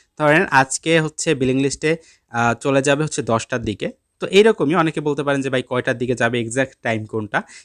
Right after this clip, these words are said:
এক্স্যাক্ট টাইম হচ্ছে সাড়ে নয়টা থেকে দশটার ভিতরে এটা বিলিং লিস্টে চলে যায়, ঠিক আছে? তো এখানে দেখেন আপনি যদি বিলিং লিস্টে চেক করেন, করার পর এইখান থেকে আপনি দেখবেন যে টোটালি আমি ঊনচল্লিশটা নাম্বার অ্যাড করছি আর হচ্ছে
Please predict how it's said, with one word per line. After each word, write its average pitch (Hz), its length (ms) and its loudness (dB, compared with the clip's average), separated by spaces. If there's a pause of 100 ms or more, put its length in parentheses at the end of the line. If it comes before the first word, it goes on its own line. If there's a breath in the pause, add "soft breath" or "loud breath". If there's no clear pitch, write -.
এক্স্যাক্ট 156 400 0
টাইম 151 220 0
হচ্ছে 170 260 -2
সাড়ে 131 300 0
নয়টা 147 260 -2
থেকে 180 260 -6
দশটার 139 380 -2
ভিতরে 151 300 -2
এটা 139 140 -2
বিলিং 120 320 -2
লিস্টে 127 240 -4
চলে 143 240 0
যায়, 95 160 -10 (360)
ঠিক 175 100 0
আছে? 220 180 0 (420 soft breath)
তো 139 220 2
এখানে 220 260 4
দেখেন 196 340 2 (920)
আপনি 139 240 0
যদি 190 180 2
বিলিং 170 260 2
লিস্টে 226 280 0
চেক 160 220 -4
করেন, 123 300 -4 (300)
করার 151 200 2
পর 175 180 -2
এইখান 170 260 2
থেকে 185 160 0
আপনি 180 180 -2
দেখবেন 160 360 0
যে 214 160 2
টোটালি 143 500 2
আমি 156 280 2 (340 soft breath)
ঊনচল্লিশটা 190 800 2
নাম্বার 190 260 2
অ্যাড 190 200 0
করছি 202 460 -2
আর 139 180 2
হচ্ছে 208 440 -6